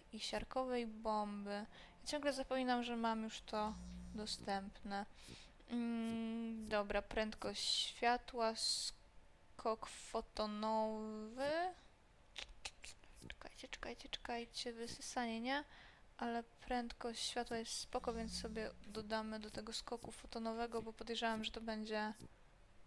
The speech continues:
nieskończona prędkość, no właśnie. W sumie źle zrobiłam.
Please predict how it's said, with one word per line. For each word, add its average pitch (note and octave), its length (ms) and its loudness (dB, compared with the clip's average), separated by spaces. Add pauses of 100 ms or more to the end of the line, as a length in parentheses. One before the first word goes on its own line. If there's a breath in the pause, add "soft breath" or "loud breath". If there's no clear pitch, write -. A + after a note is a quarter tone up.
(760)
nieskończona A3+ 680 0
prędkość, G#3 720 -2
no G#3+ 120 -4
właśnie. G#3 560 0 (1400)
W - 80 -8
sumie A#3+ 220 2
źle G#3+ 180 -2
zrobiłam. G3+ 560 -4